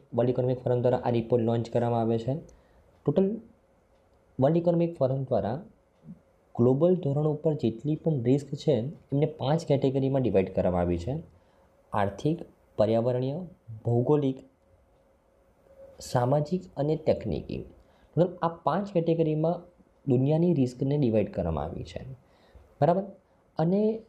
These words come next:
વર્લ્ડ ઇકોનોમિક ફોરમ દ્વારા દુનિયામાં જે આવતા બે વર્ષની અંદર સૌથી મોટું રિસ્ક છે અને આવતા દસ વર્ષની અંદર સૌથી મોટું રિસ્ક છે, એને ગણવામાં આવેલા છે ટોપ ટેન. જો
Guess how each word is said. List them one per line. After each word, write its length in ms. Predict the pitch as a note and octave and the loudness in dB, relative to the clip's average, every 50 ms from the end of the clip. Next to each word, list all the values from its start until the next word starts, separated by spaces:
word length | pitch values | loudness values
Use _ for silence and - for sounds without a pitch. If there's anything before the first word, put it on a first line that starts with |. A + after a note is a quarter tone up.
| _ _ _ _ - B2+ A#2 | _ _ _ _ -6 0 2
વર્લ્ડ 180 | C#3+ E3 F3+ | 2 4 2
ઇકોનોમિક 400 | G3+ G3+ G3+ G3 G3+ G#3 G#3 G#3 | 2 0 0 0 0 0 -2 0
ફોરમ 300 | - E3 D#3+ E3 F3+ F#3+ | 2 2 4 4 2 0
દ્વારા 420 | E3+ C#3+ A#2+ G#2+ A2+ B2+ D#3 G#3 - - _ _ _ _ _ _ _ C3+ | 0 0 0 0 0 -2 -2 -4 -8 -14 _ _ _ _ _ _ _ 0
દુનિયામાં 440 | C#3 D3+ E3 F#3+ G3 G3+ G#3 G3+ | 2 4 4 4 4 4 4 2
જે 360 | F3 - G#3+ G#3+ G#3+ - - - - _ _ _ _ _ _ _ _ _ _ _ _ _ _ _ - - - _ | 2 2 2 2 0 -2 -6 -12 -20 _ _ _ _ _ _ _ _ _ _ _ _ _ _ _ -20 -20 -10 _
આવતા 340 | - C3 C3+ C#3+ C#3+ - G3+ | 0 0 0 0 0 0 0
બે 280 | G3 - D3 C#3+ E3 F#3+ | 0 2 4 6 6 6
વર્ષની 420 | F#3 F#3+ F#3+ F#3+ F#3+ - - G3 | 6 6 4 4 2 0 -2 -2
અંદર 160 | F#3 F#3+ G3 | 2 2 2
સૌથી 360 | F#3+ F#3+ D#3 C#3 C#3 - - F#3 | 2 4 2 0 2 2 0 2
મોટું 360 | F3+ F3 E3+ E3+ F#3 F3+ E3 | 2 2 2 2 2 4 6
રિસ્ક 280 | D#3+ F3 F3 F3 - F3+ | 6 4 4 2 -2 -6
છે 220 | E3 - F3+ F#3+ G#3 - - - _ _ _ - | -2 0 0 0 0 -2 -8 -20 _ _ _ 0
અને 120 | E3 F3 | 0 0
આવતા 400 | - - - C3 C3 C3 - F3+ F3 - C3+ | 0 0 0 0 0 2 2 2 2 4 4
દસ 220 | D3 F3 - - E3+ | 2 2 2 2 2
વર્ષની 280 | E3+ E3+ E3 E3+ F3 F3 | 2 4 4 4 2 -2
અંદર 80 | E3+ | 0
સૌથી 240 | E3+ D3+ D3 - E3 | 0 0 0 0 0
મોટું 220 | E3 D#3+ E3 D#3+ D3+ | 0 2 2 2 2
રિસ્ક 180 | D3 D3+ D3+ | 2 0 -2
છે, 340 | - D3 - - D#3 E3 E3 - - - - _ _ _ _ _ _ _ - | -4 -6 -4 -2 -2 -2 -2 -6 -12 -20 -20 _ _ _ _ _ _ _ 2
એને 240 | C#3+ D3 D#3+ F3 | 4 4 4 4
ગણવામાં 440 | E3 C#3 C3 A#2+ A2+ A2+ G#2+ G2+ F#2+ | 4 2 2 2 2 2 2 0 0
આવેલા 300 | F#2+ G2 F#2 F2+ G2+ G2 | 0 0 0 0 0 -2
છે 220 | F#2 - D3+ F3 A3+ - - _ _ _ _ _ _ _ - | -2 -2 -4 -4 -4 -6 -14 _ _ _ _ _ _ _ 2
ટોપ 260 | D#3 D#3+ D#3+ D#3+ - | 2 2 2 0 -4
ટેન. 160 | - G2 D#2+ - - - - _ _ _ _ - | -4 -4 -4 -6 -10 -16 -20 _ _ _ _ -6
જો 220 | - G2+ D2 - | -6 -6 -6 -6